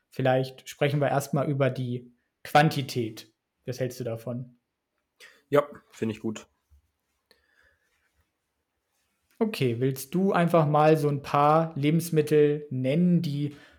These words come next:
Speaker 1: von der Proteinquantität wirklich gut geeignet sind für Sportler und die dann eben auch ähm, den tierischen Lebensmitteln in nichts nachstehen.
Speaker 2: Mhm.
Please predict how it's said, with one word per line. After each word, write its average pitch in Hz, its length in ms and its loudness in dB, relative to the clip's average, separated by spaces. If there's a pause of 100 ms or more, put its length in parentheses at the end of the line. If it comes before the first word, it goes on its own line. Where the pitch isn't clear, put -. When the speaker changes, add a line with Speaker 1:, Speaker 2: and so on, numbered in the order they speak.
(200)
Speaker 1:
von 143 240 -2
der 131 140 4
Proteinquantität 135 1500 -4
wirklich 135 600 -6 (220)
gut 190 460 0
geeignet 165 440 0
sind 156 220 -2
für 160 220 0
Sportler 151 840 2 (380)
und 135 180 -2
die 139 80 -2
dann 131 160 0
eben 131 280 -4
auch 123 460 -2 (320)
ähm, 123 340 -6
den 127 200 -4
tierischen 147 480 -2
Lebensmitteln 135 880 -6
in 131 240 -4
nichts - 540 -12
nachstehen. 113 840 -10 (800)
Speaker 2:
Mhm. 113 440 -6